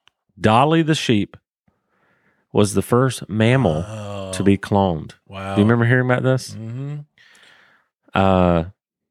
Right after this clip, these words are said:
Speaker 1: good old Dolly.
Speaker 2: I remember seeing it.
Speaker 1: On T V?
Speaker 2: No, on a cover of, like, a magazine.
Speaker 1: Oh, okay.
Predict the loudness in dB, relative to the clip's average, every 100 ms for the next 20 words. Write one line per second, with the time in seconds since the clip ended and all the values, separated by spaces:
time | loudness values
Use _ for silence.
0 | _ 0 0 2 0 0 -2 -6 -10 -4
1 | -2 -2 0 2 2 0 -6 _ _ _
2 | _ _ _ _ _ _ _ _ _ _
3 | _ _ _ _ _ -4 -2 0 0 0
4 | -2 -8 _ _ _ _ -6 0 2 4
5 | 2 -2 -10 _ _ _ _ -4 -2 0
6 | 0 -2 -6 -8 -8 -8 -6 -2 2 2
7 | 0 -4 -8